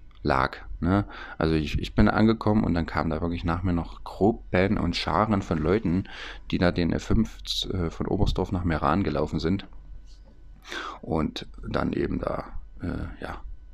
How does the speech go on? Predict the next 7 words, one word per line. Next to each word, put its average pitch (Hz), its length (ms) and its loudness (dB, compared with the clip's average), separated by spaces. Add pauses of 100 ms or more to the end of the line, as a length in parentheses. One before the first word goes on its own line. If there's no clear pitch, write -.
(180)
in 82 60 -6
der 76 80 -2
Martin-Busch-Hütte 76 1080 -2
eingekehrt 80 540 0
sind. - 400 -4 (720)
Und, 73 440 -2
äh, 73 440 -2